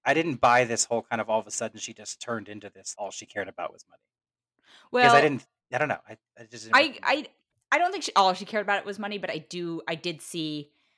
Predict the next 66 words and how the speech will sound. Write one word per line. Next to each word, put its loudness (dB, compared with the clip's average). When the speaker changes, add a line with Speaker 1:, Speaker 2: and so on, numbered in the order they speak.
Speaker 2:
I -2
thought 2
they 2
did 4
a 0
decent -6
job -2
in -8
the -8
beginning -8
of -12
planting -8
the -6
idea -6
that -8
she -10
does -4
aspire -2
to -12
more. -6
You -10
know, -8
she -10
is -6
Speaker 1:
Mm-hmm. -
Speaker 2:
very, -6
you -2
know, 0
when, 2
when 0
she -2
first -4
meets -4
him, -2
I -2
think -8
they 4
did 0
this, -6
the 6
first 0
third 4
of -6
the -2
movie -2
I 4
thought 0
was -4
actually -2
very -6
good, -12
like, -2
the -4
romance -2
love -4
story, -2
but -4
we 2
also -2
got, 0
like, -8
ten -4
different -6
movies -10
in -12
here, -10